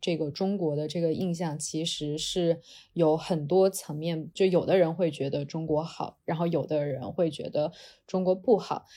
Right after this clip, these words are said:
然后好的方面可能来自于就是确实给当地带来了一些经济发展的机会，比如说在那边建立工厂啊，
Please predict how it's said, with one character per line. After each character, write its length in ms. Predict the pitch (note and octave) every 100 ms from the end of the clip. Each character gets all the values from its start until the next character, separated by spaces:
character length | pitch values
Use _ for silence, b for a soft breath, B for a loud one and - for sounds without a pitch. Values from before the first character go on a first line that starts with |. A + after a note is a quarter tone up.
| b b
然 140 | E3+
后 100 | F3+
好 300 | F#3+ - F3 B2
的 140 | E3
方 200 | E3+ G#3+
面 120 | A3+
可 120 | G#3+ G3
能 240 | E3+ E3+
来 180 | D#3+ D3+
自 200 | E3 E3
于 140 | D3+
就 160 | C#3+ D#3+
是 120 | D#3
确 240 | D3+ - F3
实 280 | - D3 D3
给 340 | D3+ D3 D3 _
当 180 | E3+ E3+
地 180 | E3+ D#3
带 240 | D3+ F3 D3
来 180 | -
了 300 | - C3+ C3+ b b b
一 100 | - D#3
些 320 | C#3+ D#3+ D#3+
经 240 | D#3+ F3+ F3
济 120 | E3
发 240 | D#3 E3+
展 240 | E3 D3 -
的 240 | - - -
机 220 | - A3
会， 260 | A3 F3 B B B
比 80 | -
如 100 | E3
说 140 | D#3 E3
在 100 | E3
那 80 |
边 240 | D3+ D#3+ D#3+
建 180 | F3 D#3
立 200 | D#3 C#3+
工 200 | E3+ E3+
厂 280 | F3 E3
啊， 280 | - D#3 D3+